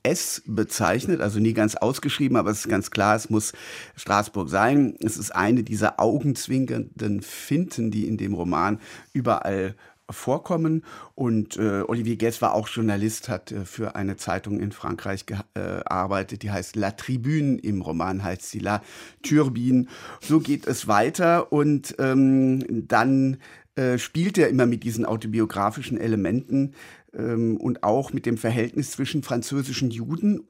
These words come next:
ähm, mit familiärem Holocaust-Hintergrund zu Deutschland. Also da kommt auch so eine, sagen wir mal,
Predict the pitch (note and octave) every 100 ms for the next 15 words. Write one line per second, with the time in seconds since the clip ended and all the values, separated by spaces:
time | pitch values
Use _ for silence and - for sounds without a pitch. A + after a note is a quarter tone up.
0 | _ B2 A#2 A2+ A2 A2+ A2+ A2 - G2+
1 | G#2 G#2 G2+ F#2+ A#2 C3+ D#3+ D3 - C#3+
2 | D3+ - C#3+ - F3+ C#3+ C#3+ - A#2 -
3 | G#2+ G#2 - - - A2 - - G#2 G2+
4 | - - _ A2+ G#2+ G2